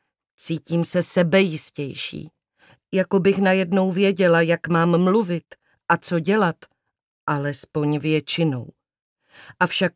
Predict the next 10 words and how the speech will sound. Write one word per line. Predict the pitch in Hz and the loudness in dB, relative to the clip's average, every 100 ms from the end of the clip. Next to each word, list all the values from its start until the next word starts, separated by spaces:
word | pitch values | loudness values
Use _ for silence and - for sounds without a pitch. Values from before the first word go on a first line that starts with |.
| - | -2
poté, | 214 - - 160 147 - | 0 0 -2 -2 -2 -6
co | - 175 | -6 -6
si | - 165 | -4 -4
uniformu | 202 208 208 190 170 165 | 0 0 2 0 2 2
na | 170 | 0
konci | - 185 180 180 | 0 -2 0 -4
dne | 160 165 175 | -2 2 2
zase | 160 170 - | 2 -2 -2
svléknu, | 165 - 170 175 196 - 165 156 - _ _ _ _ | -6 -4 0 0 0 -2 -4 -4 -8 _ _ _ _
si | - 165 | -8 -8